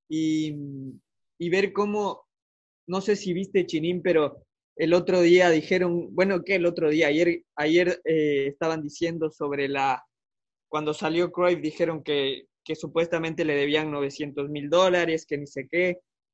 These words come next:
pero luego dijeron que habí-, que hubo un traspaso de cuentas, doscientos noventa y cinco mil, obviamente suena mucho mejor, pero qué cosas habrán ahí detrás, ¿no? Que nosotros no sabemos y que, y que la verdad, o sea, imagínense, llegó,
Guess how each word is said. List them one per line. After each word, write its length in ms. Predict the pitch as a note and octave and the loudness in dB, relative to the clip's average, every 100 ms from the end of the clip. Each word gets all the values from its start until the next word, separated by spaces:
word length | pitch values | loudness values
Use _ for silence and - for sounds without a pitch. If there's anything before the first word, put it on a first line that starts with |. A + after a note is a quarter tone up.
| _ | _
pero 840 | D#3 E3 D#3 D#3 D3+ D3+ D3 C3+ C3+ _ _ _ - | 0 4 4 4 2 2 0 -4 -8 _ _ _ -6
luego 300 | E3 F3+ F3+ | 0 2 2
dijeron 400 | E3 - F3 E3+ | 0 -2 -2 -2
que 100 | D#3 | -2
habí-, 260 | D#3 D#3+ - | -2 -4 -2
que 80 | |
hubo 200 | E3 E3+ | 0 0
un 140 | E3+ E3 | -2 -4
traspaso 480 | D#3 D3+ D#3+ D3+ D#3 | -6 -6 -8 -6 -6
de 160 | C#3 | -6
cuentas, 540 | - F3+ F#3 F3+ E3 C#3+ | -4 -4 -4 -2 -4 -4
doscientos 440 | D3 - D#3+ D#3+ | -10 -8 -8 -8
noventa 300 | D3+ C#3+ C#3 | -10 -10 -12
y 60 | - | -14
cinco 260 | C#3+ C3+ | -16 -10
mil, 220 | C#3 E3+ F#3 | -6 -2 2
obviamente 500 | F3 E3+ E3+ F3 E3+ | 4 2 -2 -6 -8
suena 280 | - F3 E3+ | -4 -4 -2
mucho 320 | E3+ E3 E3+ | -6 -4 -4
mejor, 420 | C#3 - F3+ G3+ - _ _ - | -4 0 2 2 -4 _ _ -2
pero 240 | F3 F3 | 0 2
qué 180 | G#3 G#3+ | 0 0
cosas 360 | A3+ A3+ A3 G3 | 0 -2 -2 -2
habrán 320 | F3+ G3 G3+ | 0 -2 0
ahí 160 | F#3+ | 0
detrás, 400 | F#3 F3 A3 C4 | 0 -2 -2 -2
¿no? 200 | D3 D3+ - _ - | -4 -10 -12 _ -8
Que 80 | |
nosotros 480 | D#3+ D#3 F3+ F3+ F3 | -6 -4 -4 -2 -2
no 120 | E3+ | -2
sabemos 540 | E3+ F3 E3 G3+ A3+ F#3 | -4 -2 0 0 -2 -4
y 160 | D#3 | -6
que, 300 | - C#3+ C3+ - _ _ _ | -4 -4 -4 -8 _ _ _
y 160 | - D3+ | -10 -4
que 100 | E3 | -2
la 140 | D#3 | 0
verdad, 580 | D3+ D#3 E3 F#3+ F3 C#3+ _ _ _ - | 0 0 2 2 2 -4 _ _ _ -20
o 40 | _ _ _ _ _ | _ _ _ _ _
sea, 160 | - | -2
imagínense, 840 | G#3 F#3+ F3+ A#3 A#3+ F#3 G3+ A#3 G3+ | 0 0 -2 -2 -2 -2 4 4 6
llegó, 540 | E3+ E3+ G#3+ G#3 - | 4 6 4 2 -6